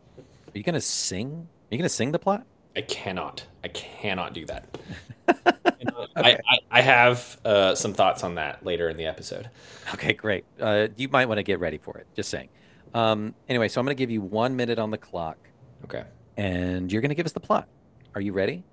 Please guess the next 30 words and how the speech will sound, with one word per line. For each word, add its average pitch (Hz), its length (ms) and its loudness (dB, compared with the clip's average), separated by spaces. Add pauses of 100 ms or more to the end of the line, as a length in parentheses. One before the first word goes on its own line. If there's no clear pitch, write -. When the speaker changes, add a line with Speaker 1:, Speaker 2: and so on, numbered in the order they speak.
(220)
Speaker 2:
Mm-hmm. 123 280 0 (260)
Speaker 1:
Here 82 100 -20
we 92 60 -14
go. 147 220 -12 (160)
Uh, 95 100 -4
go. 143 220 -4 (760)
Speaker 2:
Uh, 113 180 8
Little 151 200 6
Shop 147 180 8
of 131 80 -2
Horrors 139 280 8
is 117 60 -2
about 123 200 6
Seymour 131 640 2
Krelboyne. 120 640 0
He's 107 280 -8
this 110 220 -2
nerdy, 107 480 2
clumsy 107 340 -4
guy 104 220 4
who 104 100 -2
works 107 260 -2
at 104 80 -2
a - 20 -2
plant - 360 -4
shop 107 280 0
in 107 60 -4
an 98 80 -2
unspecified 95 640 -4
city. 143 480 -2